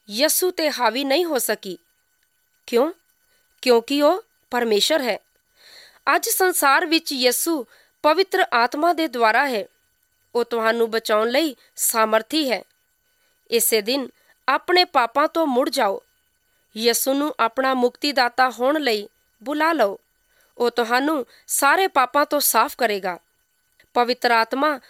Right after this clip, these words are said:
ਤੁਹਾਡੇ ਦਿਲ ਵਿੱਚ ਆਵੇਗਾ ਅਤੇ ਤੁਹਾਨੂੰ ਪਰਮੇਸ਼ਰ ਦੇ ਆਗਿਆਕਾਰੀ ਹੋਣ ਲਈ ਮਦਦ ਕਰੇਗਾ। ਉਹ ਤੁਹਾਨੂੰ ਪਰੀਖਿਆ, ਪਾਪ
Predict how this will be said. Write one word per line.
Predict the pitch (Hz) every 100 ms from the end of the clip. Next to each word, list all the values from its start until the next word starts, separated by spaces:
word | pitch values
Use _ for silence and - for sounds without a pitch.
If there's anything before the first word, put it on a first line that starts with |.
| _
ਤੁਹਾਡੇ | - 254 277 311
ਦਿਲ | 240 269 302
ਵਿੱਚ | 277 - -
ਆਵੇਗਾ | 208 247 220 175 - _ _ _ _ _ _ _ -
ਅਤੇ | 233 226
ਤੁਹਾਨੂੰ | 220 220 226 247 285 - - - _ -
ਪਰਮੇਸ਼ਰ | 330 339 381 - 403
ਦੇ | 339 370 -
ਆਗਿਆਕਾਰੀ | 247 247 285 302 262 277
ਹੋਣ | 247 262 269
ਲਈ | 262 262 262 _ _ 214
ਮਦਦ | 220 220 330
ਕਰੇਗਾ। | - 220 196 190 - _ _ _ _ _ -
ਉਹ | 226
ਤੁਹਾਨੂੰ | 226 220 226 240 247 220 _ _ _
ਪਰੀਖਿਆ, | 269 247 269 330 339 359 _ _ _ _ _ _
ਪਾਪ | 240 247 320